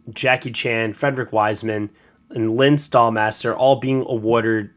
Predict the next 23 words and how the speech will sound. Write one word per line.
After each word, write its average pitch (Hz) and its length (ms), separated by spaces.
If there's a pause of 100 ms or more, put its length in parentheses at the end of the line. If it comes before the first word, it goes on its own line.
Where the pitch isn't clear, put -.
(180)
the 110 240
honorary 117 460
Oscars, 107 540
which 110 140
will 107 80
take - 240
place 110 300
at 110 100
the 107 80
Governor's 107 460
Awards 104 560 (320)
later 113 360
on 107 340
this 107 280
year. 107 400 (400)
How 113 120
do 143 60
you 143 60
guys 135 240
feel 147 240
about 120 420
the 117 360
choice 120 440